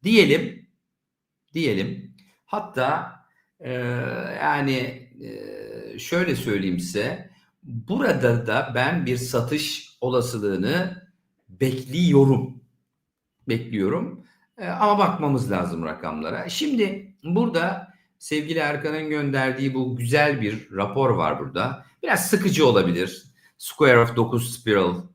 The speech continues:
falan filan. Yani en değme istatistikçi bile anlamayabilir. Sonuca bakalım abiciğim. Şu anda kontrollü düzeltme. Aynen altında olduğumuzu söyle gibi.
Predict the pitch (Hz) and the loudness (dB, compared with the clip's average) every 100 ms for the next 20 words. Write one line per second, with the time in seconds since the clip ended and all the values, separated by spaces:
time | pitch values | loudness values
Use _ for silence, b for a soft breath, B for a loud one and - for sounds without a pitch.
0 | _ 87 90 87 87 98 117 - - 104 | _ 0 2 2 0 0 0 -2 -6 -4
1 | 95 - 123 131 113 107 110 113 - 104 | -4 -2 0 2 2 2 0 -2 -4 -8
2 | 90 - - 95 - 98 90 117 135 - | -8 -14 -14 -14 -6 -2 2 0 -2 -8
3 | b b _ 113 113 107 98 87 92 87 | b b _ 0 0 0 -2 -2 -2 -2
4 | - - _ - - 226 165 117 95 87 | -4 -10 _ -12 0 2 2 2 0 -2
5 | 80 69 64 62 - - - _ _ _ | -8 -10 -10 -14 -14 -20 -20 _ _ _
6 | - - 214 156 208 - 170 143 139 151 | -8 0 2 4 2 2 0 2 4 4
7 | 196 151 127 113 - 98 - 196 143 160 | 4 2 2 2 -2 -6 -2 -2 -2 -2
8 | 127 120 120 143 113 101 98 92 - - | -2 -2 -2 0 0 0 -2 -2 -4 -2
9 | 101 98 - 90 87 87 - | -2 -2 -8 -6 -4 -4 -6